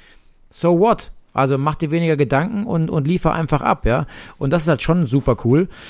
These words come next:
Ähm, und das macht, egal in welchem Sport, Spitzensport oder überhaupt ein Sport, ähm, das hilft. Das hilft. Das ist wie beim Fußballspiel, wenn das erste Tor mal gefallen ist, plötzlich sind die Pässe ein bisschen selbstsicherer, ja.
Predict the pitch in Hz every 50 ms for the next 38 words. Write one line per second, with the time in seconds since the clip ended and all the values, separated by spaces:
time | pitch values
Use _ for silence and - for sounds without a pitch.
0 | - - - - - 151 147 147 147 147 147 147 147 147 147 - - - 127 104
1 | 143 135 - - 131 135 139 147 151 - - - 120 113 127 120 127 139 151 139
2 | 123 120 120 117 127 135 131 131 - - - - 135 135 135 - - - 151 147
3 | - 139 120 - - - 131 127 131 123 - - - - 117 113 - 143 131 135
4 | 135 131 - - 110 - - - 120 117 117 117 - - - - 98 98 95 101
5 | 98 - 104 - - 156 170 147 - - - - - - 127 - - 170 208 -
6 | - 135 127 - 127 165 202 220 208 175 - 180 240 - - 185 170 - - -
7 | 160 170 190 175 180 165 143 - 208 - 294 269 196 - 196 196 202 190 170 156
8 | - 190 214 214 190 160 - - - - - 180 180 - 190 147 147 - 175 180
9 | 180 - - 202 214 - 202 180 147 131 175 180 - - 147 120 135 135 127 -
10 | 139 120 107 123 104 107 101 98 120 165 202